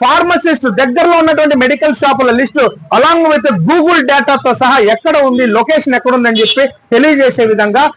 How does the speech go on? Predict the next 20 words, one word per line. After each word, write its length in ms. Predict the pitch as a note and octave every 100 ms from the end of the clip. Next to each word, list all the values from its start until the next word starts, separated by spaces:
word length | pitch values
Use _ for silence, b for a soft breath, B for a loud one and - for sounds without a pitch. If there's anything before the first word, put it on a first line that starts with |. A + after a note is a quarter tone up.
| _ -
ఆ 80 |
యొక్క 180 | A#3+ A#3+
డేటాను 640 | A3 D3 B3+ D#4 E4 D#4
పోలీసు 420 | C4 A3 D4 E4+ A#3+
శాఖ 220 | C#4+ B3 A#3+
తీసుకొని 460 | B3 A#3 A3+ A3 C4+
ప్రజలకు 640 | - _ G3 B3 E4+ D4
అత్యవసరమైనటువంటి 1000 | A#3+ - E4+ E4+ E4+ D4+ C#4+ C4+ C4+ A#3+
సేవలు 380 | - B3 C#4+ C#4
ప్రజలకు 360 | A3+ B3 C#4
అందాలని 440 | A3 A3 C4+ B3+ A3+
చెప్పి 240 | G#3+ C4 C4+ - -
పోలీసు 300 | B3 D#4 B3+
శాఖ 220 | C4+ C#4 B3
కూడా 380 | A#3+ B3 A#3+ G#3+ - -
ఈ 20 |
యొక్క 140 | A3
మెడికల్ 420 | A3+ G#3 D4 E4 D4+
షాపుల 380 | D4 C4+ B3+
లిస్టుని, 640 | A#3+ G3 A3+ - D#4 C#4+ G3+